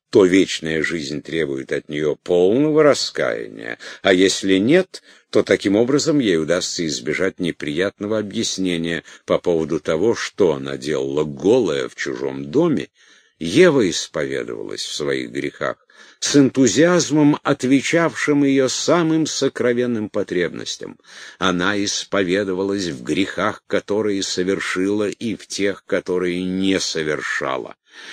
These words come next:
грехах, о которых она вспомнила, и тех, о которых забыла.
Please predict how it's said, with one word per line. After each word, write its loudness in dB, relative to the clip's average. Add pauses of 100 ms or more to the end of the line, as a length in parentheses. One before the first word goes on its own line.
(120)
грехах, 2
о 0
которых 0
она 0
вспомнила, 2
и -6
тех, -4
о -4
которых -2
забыла. -2